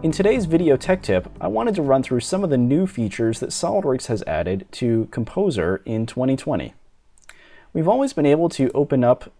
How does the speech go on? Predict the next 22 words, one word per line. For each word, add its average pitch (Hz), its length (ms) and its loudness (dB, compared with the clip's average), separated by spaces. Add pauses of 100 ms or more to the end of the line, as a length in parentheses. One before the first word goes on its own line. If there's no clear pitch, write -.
(140)
SOLIDWORKS 131 520 0
assemblies 135 680 -2 (140)
using 127 520 0 (200)
SOLIDWORKS 123 540 0
Composer. 120 640 -2 (360)
However, 190 460 2
this - 280 -2
year 113 200 2
they've 127 140 2
actually 185 380 -2
added 113 260 0
some 117 140 -4
additional 117 380 -2
options 101 640 -4 (420)
that 165 100 -2
make 196 160 0
Composer 175 480 0
even 151 320 0
more 135 140 2
powerful 101 500 -2
than 104 140 -2
ever. - 320 -4